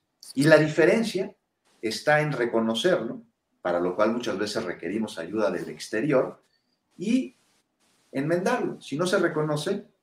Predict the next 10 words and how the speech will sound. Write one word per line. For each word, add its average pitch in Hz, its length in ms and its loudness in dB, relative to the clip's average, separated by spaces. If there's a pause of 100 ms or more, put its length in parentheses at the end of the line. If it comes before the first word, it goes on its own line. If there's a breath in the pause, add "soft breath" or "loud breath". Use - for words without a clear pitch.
(120)
jamás 151 580 -2 (160)
se - 180 -4
va 110 280 4
a 98 140 -2
poder 92 420 -2 (240)
solucionar. 85 760 -6
Entonces, 117 340 -8
pues, 113 240 -4
de 151 200 10
ahí 185 380 8